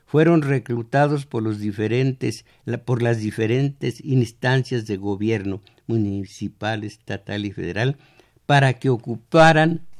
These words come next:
cargos en las, en las instancias políticas, perdón, en las instancias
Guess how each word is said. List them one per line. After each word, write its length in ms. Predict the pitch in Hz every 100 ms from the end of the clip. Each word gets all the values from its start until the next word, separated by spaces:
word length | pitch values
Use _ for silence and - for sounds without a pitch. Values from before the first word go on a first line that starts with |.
| -
cargos 800 | - 175 175 180 175 156 175 -
en 300 | 151 143 139
las, 440 | 147 160 151 - - - _ - _ _ _ _
en 340 | 147 151 143 143
las 460 | 151 156 - - _ _ _ _ _ _ _ -
instancias 1400 | 180 196 170 - - 151 156 147 131 - 139 131 - - _ _ _ _ _ _ -
políticas, 960 | 147 143 160 - 104 - - - - _ _ _ _ _ _
perdón, 560 | 117 107 107 101 98 92
en 160 | 110 113
las 240 | 107 -
instancias 760 | 120 104 - 127 131 127 123